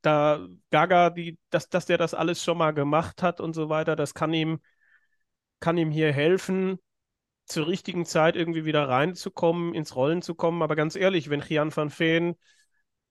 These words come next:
gut startet und Gaga schlägt, dann ist er für mich auch jemand, der ins Viertelfinale gehen kann. Also ich finde das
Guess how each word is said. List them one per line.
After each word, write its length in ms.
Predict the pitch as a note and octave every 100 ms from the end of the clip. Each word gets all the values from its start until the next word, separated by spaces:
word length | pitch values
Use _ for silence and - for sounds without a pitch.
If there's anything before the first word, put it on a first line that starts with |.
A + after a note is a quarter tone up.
| _
gut 180 | E3 E3
startet 640 | - D#3+ D#3 D#3+ G3+ G3+
und 180 | F3 D#3
Gaga 300 | D#3 E3 D3+
schlägt, 500 | - C#3 D3+ - -
dann 220 | D3+ D3+
ist 340 | D#3+ D#3+ - -
er 180 | D3+ E3+
für 160 | - D#3+
mich 280 | E3 -
auch 200 | F3+ G3
jemand, 380 | G#3 F#3 D#3+ D3
der 120 | D3+ C#3
ins 120 | C3
Viertelfinale 720 | D3+ C#3 C3+ C3+ C3 B2 B2
gehen 280 | B2 A#2+ A#2
kann. 300 | B2 A#2 B2
Also 240 | C3+ C#3
ich 140 | C3
finde 220 | - D#3+ D3
das 380 | - - -